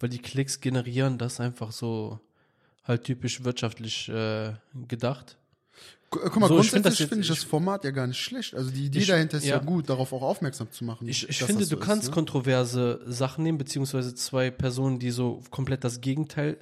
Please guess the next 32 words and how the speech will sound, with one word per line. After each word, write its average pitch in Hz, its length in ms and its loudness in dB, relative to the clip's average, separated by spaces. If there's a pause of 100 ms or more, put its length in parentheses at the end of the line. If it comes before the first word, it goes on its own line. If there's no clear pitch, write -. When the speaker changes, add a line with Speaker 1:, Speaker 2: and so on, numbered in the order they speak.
(100)
Speaker 1:
sind, 156 500 -4
ne? 143 300 0
Aber 123 180 -4
ich - 160 -4
finde, 180 300 0
man 135 180 2
sollte 143 300 -2
darauf 120 280 0
achten, 135 340 -2
soweit 123 300 0
es 127 140 -6
möglich 139 340 -2
ist, 170 300 -10 (400)
dass 135 180 -4
die 135 100 -4
beide 147 360 2
auf 123 160 -4
einer 139 220 2
Ebene 131 320 2
sind. 113 400 -8
Das 113 120 -6
heißt, 143 220 -2
dass 139 120 -4
du 139 100 -2
zum 139 200 -6
Beispiel, 139 240 0
wenn 135 100 2
du 139 40 2
jetzt 135 160 -6
einen 127 100 0
Nazi 147 360 -2
nimmst 151 340 -4